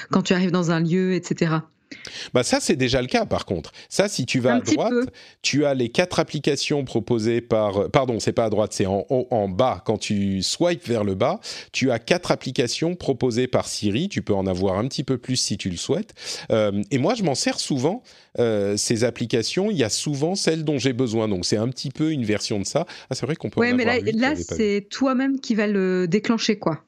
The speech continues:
Speaker 1: Euh, alors que là, ça a l'air un peu mieux intégré, euh, de,
Speaker 2: Bah,
Speaker 1: de
Speaker 2: je, je sais pas si tu pourras choisir cette version de la liste d'app comme affichage par défaut.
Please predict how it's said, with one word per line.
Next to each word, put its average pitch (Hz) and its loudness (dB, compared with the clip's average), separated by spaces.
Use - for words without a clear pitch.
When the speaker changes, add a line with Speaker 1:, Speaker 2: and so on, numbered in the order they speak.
Speaker 1:
Euh, 127 2
alors 185 2
que 214 4
là, 220 2
ça 247 0
a 202 4
l'air 196 2
un 220 2
peu 233 2
mieux 233 2
intégré, 214 2
euh, 160 2
de, 170 0
Speaker 2:
Bah, 165 4
Speaker 1:
de 180 -4
Speaker 2:
je, - -8
je 170 2
sais 175 0
pas 339 2
si - -4
tu 156 -4
pourras 170 0
choisir 147 0
cette 226 0
version 160 0
de 123 0
la 110 2
liste 120 -2
d'app 147 0
comme 110 0
affichage 143 -2
par 110 2
défaut. 120 -2